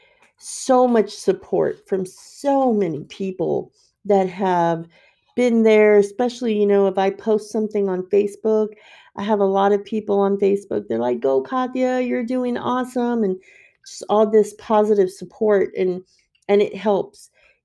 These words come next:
I don't think anybody understands how much that helps us. Um, that kind of support is needed. We need that support. Any parent that has a child with different abilities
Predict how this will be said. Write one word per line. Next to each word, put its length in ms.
I 120
don't 260
think 280
anybody 600
understands 800
how 260
much 400
that 200
helps 400
us. 360
Um, 480
that 560
kind 400
of 120
support 760
is 200
needed. 560
We 260
need 500
that 280
support. 460
Any 280
parent 520
that 220
has 480
a 120
child 560
with 280
different 360
abilities 680